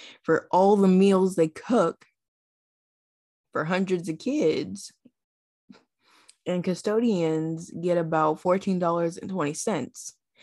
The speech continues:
But principals and teachers make way more because, yes, they are important.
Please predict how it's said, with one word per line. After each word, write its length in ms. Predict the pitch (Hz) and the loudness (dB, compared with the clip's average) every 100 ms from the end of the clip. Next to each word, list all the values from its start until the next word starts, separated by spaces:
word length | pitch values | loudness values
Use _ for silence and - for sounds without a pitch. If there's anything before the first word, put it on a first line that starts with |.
| - - _ | -20 -20 _
But 540 | 160 156 165 156 147 - | -6 0 4 4 2 0
principals 800 | 220 - 302 - 233 226 233 226 | -2 0 -2 -2 -2 -2 -4 -6
and 300 | 175 165 156 | -6 -4 -4
teachers 800 | 240 359 - 160 156 165 190 - _ _ _ _ _ _ _ _ _ _ | 0 0 0 0 0 -2 -6 -14 _ _ _ _ _ _ _ _ _ _
make 440 | - 170 160 156 - | -4 2 2 0 -6
way 420 | - 160 185 262 269 | -6 -2 0 2 4
more 600 | 277 339 247 151 131 - _ _ _ _ _ _ | 4 2 0 -2 -4 -12 _ _ _ _ _ _
because, 640 | 190 - 185 175 170 196 - | -12 -8 -4 -2 -4 -8 -12
yes, 340 | 175 208 214 208 | 0 2 2 0
they 140 | 180 | 2
are 280 | 147 175 180 | 4 2 2
important. 580 | 156 180 240 - 165 - | -2 -2 -4 -4 -8 -8